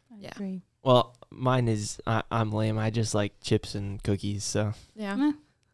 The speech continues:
Speaker 1: We need it all.
Speaker 3: We do need it all. So, um, we are back with another episode, obviously.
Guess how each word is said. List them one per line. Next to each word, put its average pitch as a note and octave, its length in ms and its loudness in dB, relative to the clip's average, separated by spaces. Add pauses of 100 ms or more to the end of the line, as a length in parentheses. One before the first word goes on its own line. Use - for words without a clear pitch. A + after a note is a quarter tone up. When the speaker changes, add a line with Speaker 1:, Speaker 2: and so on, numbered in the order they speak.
(680)
Speaker 1:
We G#3 120 -2
need A#3 180 -2
it A3+ 140 -2
all. G#3 320 -6 (320)
Speaker 3:
We B2+ 100 2
do C3 140 6
need G#2 160 2
it G2+ 100 2
all. G2+ 240 0
So, F3+ 380 8 (380)
um, D3 260 6
we F3 120 6
are E3+ 60 4
back D3 260 6
with C#3 120 2
another C3 240 4
episode, B2+ 320 4
obviously. A#2+ 600 4